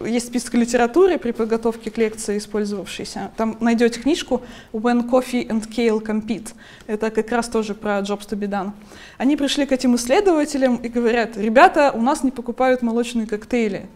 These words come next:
Как бы, вот у нас есть портрет нашей таргетной аудитории,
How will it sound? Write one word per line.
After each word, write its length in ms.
Как 160
бы, 360
вот 320
у 80
нас 200
есть 240
портрет 440
нашей 240
таргетной 500
аудитории, 720